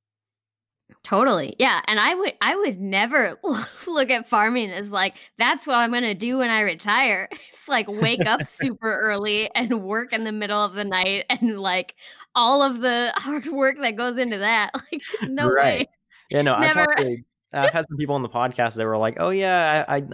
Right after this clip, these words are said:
Speaker 2: I've thought about, you know, when I retire, you know, starting, starting farming." I'm like, "Are you sure you wanna do that?" <laughs> Like,
Speaker 1: No, not
Speaker 2: I
Speaker 1: even as a hobby farm. I couldn't
Speaker 2: No.
Speaker 1: even do that as, like, a gardener, <laughs>
Speaker 2: Oh,
Speaker 1: hardly.
Speaker 2: no.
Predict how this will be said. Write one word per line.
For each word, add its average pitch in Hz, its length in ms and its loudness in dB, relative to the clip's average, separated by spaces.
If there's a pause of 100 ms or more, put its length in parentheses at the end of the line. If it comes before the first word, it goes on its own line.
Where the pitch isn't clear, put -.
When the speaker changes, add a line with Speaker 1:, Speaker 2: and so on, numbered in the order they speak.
Speaker 2:
I've 147 100 -4
thought 151 220 0
about, 131 280 2
you 123 60 0
know, 120 80 2
when 123 120 0
I 127 60 0
retire, 123 640 2 (220)
you 110 120 -2
know, 117 80 0
starting, 120 540 0
starting 113 320 -2
farming." 107 420 -2
I'm 101 60 -6
like, 101 180 -10
"Are 110 40 -10
you 151 100 -10
sure 254 200 -10
you 285 120 -6
wanna 262 160 -6
do 196 180 -4
that?" 294 280 -8
<laughs> 123 80 -4
Like, 135 380 -4
Speaker 1:
No, 185 480 -8
not 202 320 0
Speaker 2:
I - 20 0
Speaker 1:
even 247 240 -2
as 226 160 0
a 196 120 0
hobby 269 500 -2
farm. 196 440 -2
I - 180 4
couldn't - 260 2
Speaker 2:
No. - 0 -
Speaker 1:
even 254 240 2
do 254 160 0
that 226 160 2 (100)
as, - 40 -
like, 202 180 -4
a 175 100 -4
gardener, 196 680 2 (140)
<laughs> 587 240 -8
Speaker 2:
Oh, 143 180 4
Speaker 1:
hardly. - 20 4
Speaker 2:
no. 120 420 2